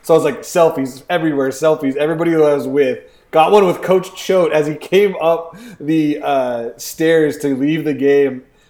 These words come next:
Uh, I said, "Choate, what do we do next year?" And he said something about you can't have the highs without the lows, I think. It was a little bit of coach speak. I asked him for a selfie. He goes, "Yep, this is the last one of the day." He smiled through it all. Uh, but I tried to take as many selfies and pictures to,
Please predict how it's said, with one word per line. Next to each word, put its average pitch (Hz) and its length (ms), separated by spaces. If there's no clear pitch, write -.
Uh, 127 260
I 135 60
said, 139 260
"Choate, 165 220
what 151 80
do 156 60
we 156 100
do 156 180
next 147 340
year?" 151 140
And 131 80
he 131 80
said 135 240
something 135 300
about 127 260
you 120 60
can't 143 260
have 131 240
the 123 100
highs 131 300
without 123 220
the 120 40
lows, 117 320
I 156 120
think. 165 220
It - 20
was 127 100
a - 20
little 123 140
bit 120 120
of 113 100
coach 139 340
speak. 175 380
I 131 80
asked 139 220
him 143 100
for 147 160
a 131 60
selfie. 139 360
He 143 60
goes, 127 180
"Yep, 139 200
this 127 80
is 123 60
the 123 80
last 131 300
one 135 120
of 123 60
the 123 60
day." 123 440
He 123 80
smiled 139 560
through 139 180
it 123 60
all. 135 500
Uh, 113 320
but 113 220
I 117 60
tried 151 240
to 143 80
take 147 200
as 135 100
many 131 200
selfies 135 420
and 120 100
pictures 123 420
to, 113 300